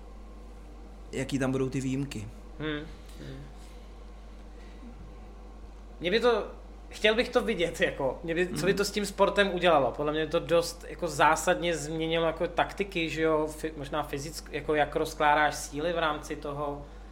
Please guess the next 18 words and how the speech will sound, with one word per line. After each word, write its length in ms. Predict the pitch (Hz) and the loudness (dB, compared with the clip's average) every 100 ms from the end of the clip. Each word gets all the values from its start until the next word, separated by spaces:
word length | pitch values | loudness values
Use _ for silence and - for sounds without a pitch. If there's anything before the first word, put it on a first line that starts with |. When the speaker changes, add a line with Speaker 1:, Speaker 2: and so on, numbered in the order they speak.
| - - - | -16 -12 -4
Speaker 2:
a 520 | 139 139 135 131 131 151 | 0 0 0 -2 -4 -6
v 80 | |
rámci, 600 | 139 135 143 139 139 139 139 | -4 -4 -4 -4 -4 -4 -4
eh, 100 | 135 | -6
toho 280 | 139 139 147 | -4 -4 -2
zápasu. 760 | 139 127 - - - 135 131 - - | 0 0 0 -6 -6 -8 -8 -10 -12
Speaker 1:
Si 160 | - 127 | -8 -6
by 80 | 139 | -4
to 140 | 165 | -4
i 40 | 165 | -4
zrychl-, 360 | 151 143 - - | -4 -6 -8 -8
no, 160 | 139 131 | -8 -6
zrychlilo 460 | 120 131 - - | -8 -10 -8 -6
by 100 | 147 | -6
to 160 | 147 131 | -6 -6
určitě, 440 | 123 - - 120 | -8 -8 -8 -8
že 120 | 101 | -8
jo. 60 | 117 | -10